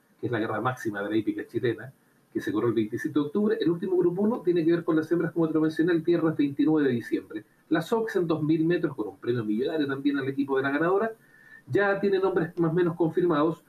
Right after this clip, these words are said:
pero todo apunta, por ejemplo, a la yegua Ionosfera. Se dice desde ya que va a ser la gran candidata, que es la rival a vencer por todos lados, porque es, ha sido la única,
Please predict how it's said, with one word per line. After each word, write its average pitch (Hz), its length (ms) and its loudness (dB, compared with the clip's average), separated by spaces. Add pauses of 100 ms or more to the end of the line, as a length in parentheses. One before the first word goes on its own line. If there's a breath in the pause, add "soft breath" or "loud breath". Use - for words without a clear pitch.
(220 soft breath)
pero 160 180 2
todo 180 240 2
apunta, 185 260 -2
por 160 140 2
ejemplo, 170 480 0
a 143 80 2
la 139 220 2
yegua 147 440 2
Ionosfera. 131 760 -2
Se - 160 -4
dice 160 240 2
desde 147 260 2
ya 151 140 2
que 143 100 0
va 139 80 0
a - 20 -10
ser 151 160 -2
la 135 100 -2
gran 135 200 -2
candidata, 135 500 -2
que 131 120 -8
es 135 60 -4
la 135 100 -4
rival 127 280 0
a 127 40 2
vencer 123 340 -4
por 123 220 -8
todos 131 180 -4
lados, 151 340 -2 (460 loud breath)
porque 165 480 0 (220)
es, 170 340 -4
ha 143 120 -6
sido 220 260 2
la 151 100 2
única, 156 540 0